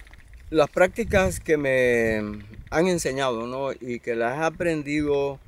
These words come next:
aquí con los técnicos y que el priica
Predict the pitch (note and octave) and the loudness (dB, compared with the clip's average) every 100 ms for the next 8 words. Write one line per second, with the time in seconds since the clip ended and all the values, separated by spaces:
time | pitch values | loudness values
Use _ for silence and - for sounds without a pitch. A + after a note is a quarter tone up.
0 | - - - - A2 D3 D#3 C#3+ C#3 - | -20 -20 -20 -16 -14 -10 -6 -4 -6 -6
1 | C#3+ D3+ D#3 D3+ - D3 D3 D3 - - | -4 -2 -2 -6 -2 0 0 -2 -12 -12
2 | C3 B2+ - B2+ A#2+ A#2+ A#2+ - A#2+ B2 | -8 -8 -8 -4 -2 -2 -4 -8 -12 -10
3 | C#3 D#3 | -4 -4